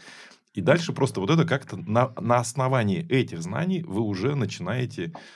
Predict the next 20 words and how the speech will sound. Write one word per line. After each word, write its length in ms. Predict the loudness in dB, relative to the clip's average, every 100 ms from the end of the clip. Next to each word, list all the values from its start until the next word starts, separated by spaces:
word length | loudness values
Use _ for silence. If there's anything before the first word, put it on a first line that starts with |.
| -20
строить 400 | -8 0 2 0
свои 320 | -2 -2 -2
управленческие 680 | -2 -2 0 0 -2 -4 -6
теории, 480 | -2 0 2 0 -2
гипотезы, 600 | -6 -6 -4 -4 -6 -8
проверять 540 | -4 -2 0 -2 -4
их. 140 | -8 -16 _ _ _
Так 140 | -10 -6
вот, 120 | -2
в 20 |
наших 380 | 0 0 -2 -4
программах 500 | -2 0 0 0 -2
учебных 500 | -4 -2 -2 -4 -4
мы 160 | -2 -2
вот 240 | -6 -16 0 2
этим 380 | 2 0 -6 -8 -10
предметам 640 | -4 0 2 2 2 -4 -6 _ _ _ _ _ _ -12
по-, 80 |
в 80 | -6
процентах, 600 | -4 -2 2 2 2 -2